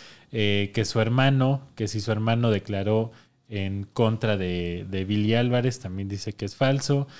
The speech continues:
que si Víctor Garcés lo traicionó, dice que es falso, que, este, que si le perdonó a, a, a Víctor Velázquez los malos manejos del equipo,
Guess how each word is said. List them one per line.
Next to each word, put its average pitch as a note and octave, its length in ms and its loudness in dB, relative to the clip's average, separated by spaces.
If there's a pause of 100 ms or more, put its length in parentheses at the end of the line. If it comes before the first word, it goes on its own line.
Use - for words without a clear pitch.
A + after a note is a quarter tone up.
(280)
que G#2+ 140 -4
si A2 160 -2
Víctor A2+ 400 -2
Garcés G#2 360 -4
lo G#2+ 140 -2
traicionó, G#2+ 600 -2
dice G#2+ 260 -2
que - 120 -12
es - 120 -10
falso, D3+ 520 2 (560)
que, C#3 460 2
este, G#2 840 -4 (280)
que A#2+ 140 0
si A#2 100 -2
le G#2+ 140 2
perdonó A2 480 0
a, F#2+ 840 -2
a, F2+ 40 -6 (400)
a A2 160 -2
Víctor A2+ 420 -2
Velázquez G#2 540 0
los F#2+ 200 -4
malos G#2 280 -2
manejos G2+ 420 -4
del F#2+ 160 -6
equipo, D3 520 0